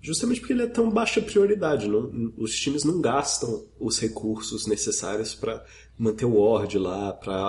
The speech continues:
apoiar o, o, o seu lane se for acontecer alguma contestação desse objetivo.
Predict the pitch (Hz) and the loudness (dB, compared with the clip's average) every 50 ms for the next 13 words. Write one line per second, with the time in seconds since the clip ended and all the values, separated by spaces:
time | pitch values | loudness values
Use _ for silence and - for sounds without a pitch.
0 | - - 101 95 - - 113 104 101 98 95 101 101 101 95 98 101 - - 110 | -4 -4 -6 -6 -2 2 4 4 4 4 2 0 -2 -2 -4 -6 -10 -12 -6 -2
1 | 110 104 101 - - 104 101 98 104 101 - - - - _ _ - - - - | -2 -2 -2 -2 -4 -8 -8 -8 -8 -12 -12 -14 -18 -20 _ _ -20 -18 -16 -8
2 | - - - 117 107 107 101 98 98 98 98 - - 104 - - - 104 101 98 | -6 -2 0 2 2 4 4 2 2 0 0 -2 -4 -4 -6 0 2 4 4 4
3 | 95 95 - - - _ _ _ - - - - - - - 101 - - 110 101 | 2 -4 -8 -14 -20 _ _ _ -20 -20 -20 -20 -20 -14 -14 -14 -6 -6 -6 -6
4 | - 101 - - 107 98 98 95 - 107 101 95 - - 104 101 - 110 104 - | -4 -6 -2 0 0 0 0 -2 0 -2 -2 -2 -2 -2 -4 0 0 0 0 0
5 | 113 98 - - 101 98 101 - - 117 113 107 110 131 127 - - 107 95 92 | -2 -4 -2 -2 0 0 0 -2 -2 -2 -4 -4 -4 -4 -4 -4 -4 -4 -4 -6
6 | - | -8